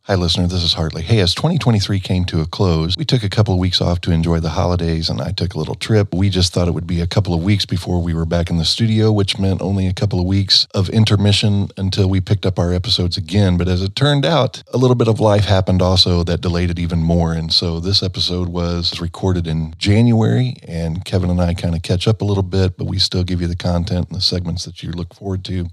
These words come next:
Some of this material may be a little dated, but you should enjoy it. We hope it's not too torturous for you, and we just invite you to listen to the conversation, and this is part one. I'm glad you're here, and I hope you enjoy it.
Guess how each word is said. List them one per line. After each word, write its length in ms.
Some 320
of 80
this 220
material 400
may 160
be 100
a 80
little 160
dated, 400
but 140
you 100
should 220
enjoy 160
it. 320
We 140
hope 240
it's 160
not 240
too 180
torturous 480
for 220
you, 260
and 120
we 100
just 240
invite 320
you 60
to 80
listen 280
to 60
the 80
conversation, 760
and 120
this 120
is 120
part 260
one. 360
I'm 80
glad 220
you're 80
here, 200
and 120
I 60
hope 200
you 80
enjoy 280
it. 140